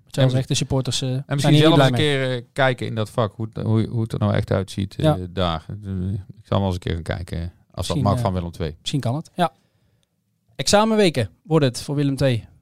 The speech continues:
Speaker 2: Poeh, nou.
Speaker 1: Ehm, sowieso dus, eh, de Groningen uit, het wordt een hele interessante test. Ik heb helemaal geen beeld nog van F C Groningen. Op papier ziet het er, eh, erg goed uit daar, maar ja, goed. Eh,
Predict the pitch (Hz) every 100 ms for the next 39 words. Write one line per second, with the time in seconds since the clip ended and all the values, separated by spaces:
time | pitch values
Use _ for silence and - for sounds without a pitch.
0 | _ 240 135 95 - 156 143 143 143 131
1 | _ _ _ - 135 143 139 131 139 135
2 | 139 139 135 120 131 147 147 143 131 127
3 | 135 147 143 135 - 139 123 156 139 135
4 | - 123 - 139 - - _ _ 123 131
5 | 156 151 135 127 131 135 131 - 135 123
6 | 127 135 135 131 123 - 143 135 131 131
7 | 135 127 127 123 123 _ _ _ _ _
8 | _ _ _ _ 151 139 123 139 135 131
9 | 127 127 131 113 131 - _ _ 214